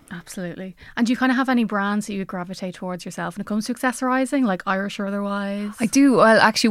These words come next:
Speaker 2: one of the brands that our bridesmaids love is a local designer, um, Kay Cadieux. She does, uh, beautiful, delicate, uh, jewellery. I love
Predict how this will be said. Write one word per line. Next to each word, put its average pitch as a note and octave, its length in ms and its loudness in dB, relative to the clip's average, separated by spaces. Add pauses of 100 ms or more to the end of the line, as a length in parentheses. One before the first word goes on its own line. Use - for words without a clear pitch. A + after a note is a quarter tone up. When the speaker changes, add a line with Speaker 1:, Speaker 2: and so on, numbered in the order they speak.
Speaker 2:
one B3 160 6
of D4+ 80 4
the B3 140 2
brands G3 360 2
that F3 100 0
our E3+ 100 2
bridesmaids F3 560 0
love E3 240 -2
is E3+ 180 -4 (160)
a F3 80 0
local F#3 480 0
designer, E3 500 -2
um, E3 240 -2
Kay G3+ 240 -2
Cadieux. E3 540 -4
She A3 240 -2
does, G3+ 260 -2 (300)
uh, E3+ 220 0
beautiful, E3+ 800 -4 (140)
delicate, F3+ 540 -2 (140)
uh, E3+ 260 -2
jewellery. E3+ 380 -4
I G3 180 2
love F#3+ 460 0